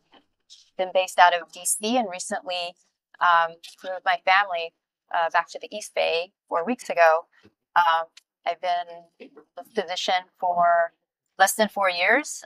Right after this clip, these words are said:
um, and it's been really an amazing journey to, um, come from a startup, uh, organization, company, to, uh, running one of the most important,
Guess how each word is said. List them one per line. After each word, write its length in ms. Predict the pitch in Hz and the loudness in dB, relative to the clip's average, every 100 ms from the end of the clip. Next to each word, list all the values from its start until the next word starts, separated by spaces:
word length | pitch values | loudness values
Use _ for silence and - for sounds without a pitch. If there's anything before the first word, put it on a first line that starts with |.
| - | -4
um, 420 | 180 170 170 175 _ _ _ | 0 0 -2 -8 _ _ _
and 460 | - 180 175 175 170 | -4 0 0 -4 -10
it's 180 | - - - | -14 -6 0
been 360 | 175 170 170 | 0 0 _
really 460 | 180 185 185 175 175 | -2 2 2 0 -4
an 120 | - | -10
amazing 500 | 170 170 170 175 165 | -8 -6 -6 -8 -10
journey 420 | - - - 160 _ _ _ _ _ - | -12 -16 -10 -12 _ _ _ _ _ -8
to, 180 | 214 180 | -4 -4
um, 760 | 180 175 170 - - 175 170 170 - | -4 -6 -6 -4 4 6 6 0 -2
come 200 | 190 185 | -2 2
from 200 | 190 180 175 170 | 4 4 4 -6
a 60 | |
startup, 460 | - - 170 196 170 _ _ _ _ - | 0 8 10 10 8 _ _ _ _ 0
uh, 300 | 170 170 165 - - | 2 4 0 -4 -4
organization, 560 | 180 175 190 202 226 202 202 208 _ _ - | -2 -2 -2 0 0 -2 -4 -10 _ _ -2
company, 480 | 202 - 220 - - _ _ - _ | -2 -2 -10 -10 -16 _ _ -20 _
to, 320 | 175 175 170 - - | -10 -8 -10 -14 -6
uh, 200 | 175 165 | -4 -2
running 420 | 180 180 185 180 - _ _ | -2 -2 -2 -6 -12 _ _
one 160 | 214 233 | 4 4
of 80 | |
the 60 | 214 | 4
most 240 | 208 196 | 2 2
important, 520 | 214 - 202 170 185 | 0 2 2 4 -2